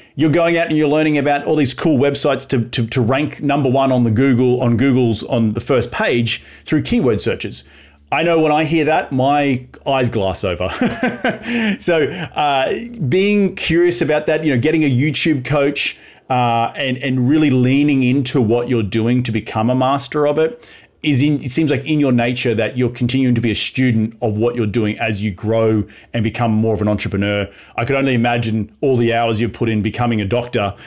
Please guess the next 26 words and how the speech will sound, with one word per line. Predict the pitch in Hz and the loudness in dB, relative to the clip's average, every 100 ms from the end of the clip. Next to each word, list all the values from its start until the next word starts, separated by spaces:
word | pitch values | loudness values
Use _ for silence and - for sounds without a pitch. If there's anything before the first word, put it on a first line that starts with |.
| - | -6
<laughs> | 117 - 226 - - | -4 -2 -4 -8 -2
through | 143 | 0
university | 131 131 123 123 123 | 2 2 2 0 0
and | 113 | 0
school. | 104 - 135 120 107 - - _ | 0 0 2 2 -2 -10 -20 _
Um, | 110 107 | -2 -2
so, | 104 | 0
so | 117 123 | 0 -2
kudos | - 165 139 - | 0 0 0 -2
to | 131 | 0
you | 123 | 0
on | 110 | 2
that. | 107 110 - - _ | 0 -2 -4 -16 _
And | 139 | -2
then | 139 135 123 - - | 0 -2 -6 -10 -6
the, | 135 | -4
the | 135 | 0
other | 139 151 | 0 0
thing | 135 | 0
I | 123 | -2
took | 117 | 0
away | 127 | 0
from | 120 120 | 0 -2
today's | 113 117 107 | -2 -2 -2
show | 120 107 | -2 0
is | 107 | -2